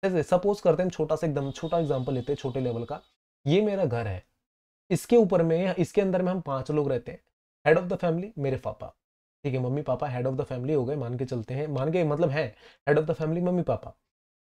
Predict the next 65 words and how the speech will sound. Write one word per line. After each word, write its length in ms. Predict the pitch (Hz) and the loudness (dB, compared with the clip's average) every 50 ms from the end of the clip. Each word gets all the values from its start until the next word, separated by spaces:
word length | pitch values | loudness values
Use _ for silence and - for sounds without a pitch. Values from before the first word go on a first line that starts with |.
| _ - | _ 6
अब 180 | 170 180 180 220 | 6 6 8 8
बाकी 380 | 180 175 170 170 170 - 208 196 | 8 8 8 8 6 4 2 4
जो 120 | 202 214 | 4 4
हम 280 | 180 175 185 190 180 156 | 2 2 2 2 2 2
लोग 220 | 135 139 147 147 | 2 2 2 2
रहते 300 | 135 117 110 - - 117 | 0 0 -2 -4 -8 -8
हैं, 200 | 110 107 107 - _ _ _ _ _ _ _ _ _ - | -8 -10 -12 -14 _ _ _ _ _ _ _ _ _ 4
कोई 180 | 170 175 180 | 6 6 8
रूल 240 | 156 165 175 196 202 | 8 6 6 4 4
रेगुलेशन 540 | 175 165 143 131 135 143 143 - - 143 123 | 4 4 4 4 2 0 0 -2 -2 -4 -4
कुछ 240 | 123 143 131 - 156 | -4 -6 -4 -2 -2
भी 100 | 160 147 | -2 -2
किसी 300 | - 151 - - 156 139 | -2 -4 -6 -4 -4 -2
तरह 180 | 139 143 139 | -2 -2 -2
से 120 | 131 - 143 | -2 -4 -4
उन्होंने 220 | 135 135 139 139 | -4 -2 -2 -2
जो 140 | 131 135 127 | -2 -2 -4
बनाया 340 | 120 120 113 113 123 131 131 | -4 -4 -6 -6 -6 -6 -4
है, 60 | 131 | -4
नियम 260 | 123 123 127 135 135 | -4 -2 -2 -2 -2
कानून 320 | 123 120 113 117 131 139 139 | -2 -4 -4 -4 -4 -2 -2
घर 140 | 120 117 107 | -2 -2 -2
को 140 | - 139 | 0 0
लेकर, 300 | 131 120 117 - 123 117 | 0 0 -2 -2 -4 -4
कितने 280 | 107 127 120 - 147 156 | -2 -4 -2 0 0 0
बजे 220 | 139 131 127 139 | 0 0 0 -2
सोना 300 | 135 - 117 113 117 113 | -2 -4 -6 -6 -6 -6
है, 140 | 113 117 123 | -6 -6 -6
इतने 220 | 127 123 131 127 117 | -6 -6 -6 -8 -6
बजे 160 | 113 120 117 | -6 -6 -8
खाना 260 | - - 107 104 107 | -8 -8 -10 -10 -10
है, 100 | 107 - - 143 | -14 -12 -8 -6
ये 120 | 131 127 | -6 0
करना 340 | 127 - 107 - 110 110 107 | 2 0 0 0 -2 -4 -4
है, 120 | 110 127 | -4 -2
वो 160 | 139 123 120 | -2 -2 -2
करना 240 | 110 - 107 104 110 | -2 -4 -6 -6 -6
है, 60 | 117 | -8
ये 460 | 131 - _ _ _ _ _ _ - 139 | -10 -12 _ _ _ _ _ _ -4 2
पूरा 220 | - 180 190 202 | 6 6 6 6
नियम 200 | 185 170 175 180 | 6 4 4 4
कानून 300 | 175 170 160 160 160 151 | 4 4 4 4 2 2
है। 140 | 165 - - _ _ _ _ _ _ _ _ - | -2 -6 -10 _ _ _ _ _ _ _ _ 4
तो 80 | 175 175 220 233 | 6 8 8 6
उस 140 | 208 - | 6 6
नियम 300 | 214 180 170 175 202 220 | 6 6 6 6 6 4
कानून 300 | 220 220 190 180 190 196 | 2 2 2 2 2 0
के 100 | 202 - | 2 4
अंतर्गत 540 | 180 151 135 - 165 175 170 151 131 110 135 | 4 4 2 2 0 2 4 4 4 4 2
जो 260 | 131 123 143 160 175 | 0 0 2 2 0
चीजें 300 | 175 - - 156 143 165 | 0 0 0 0 2 2
लागू 380 | 156 143 131 127 139 156 190 185 | 4 4 4 2 2 2 2 2
हो 160 | 151 135 127 | 2 0 0
रही 160 | 117 117 117 | 0 -2 -2
है, 60 | 135 165 | -2 -2
वो 100 | 190 190 | -2 -2
हमारे 300 | 160 156 170 185 202 185 | -2 -2 -2 -2 2 4
घर 140 | 156 160 | 4 4
के 100 | 160 - | 4 4
अंदर 160 | 175 175 175 170 | 2 2 2 0
में 100 | 170 160 | 2 2
लागू 220 | 151 147 143 135 | 2 2 2 0
हो 60 | 135 | 0
रही 140 | 135 127 127 | 0 0 -2
है। 120 | 139 170 | -4 -6